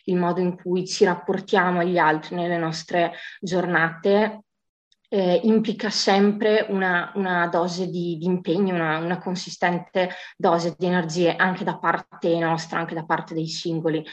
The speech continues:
Quello che io vedo di concreto in azienda è che l'investimento consistente, anche continuo nel tempo, che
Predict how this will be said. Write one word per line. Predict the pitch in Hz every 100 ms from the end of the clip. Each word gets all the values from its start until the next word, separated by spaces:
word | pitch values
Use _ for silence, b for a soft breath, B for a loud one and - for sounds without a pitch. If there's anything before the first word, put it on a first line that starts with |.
| B B B
Quello | - 226 247
che | 226
io | 208 190
vedo | 185 214
di | 196
concreto | - 190 180 - 170 185 226
in | 202
azienda | 175 170 165 175 190 202 -
è | - 196
che | - 202
l'investimento | 190 175 180 185 180 - 196 190 196 196 220 214 214
consistente, | - 202 196 - 180 - 190 175 170 180
anche | 170 180 208
continuo | - 185 185 196 196
nel | 180 165 -
tempo, | 175 160 165 175
che | - 170 160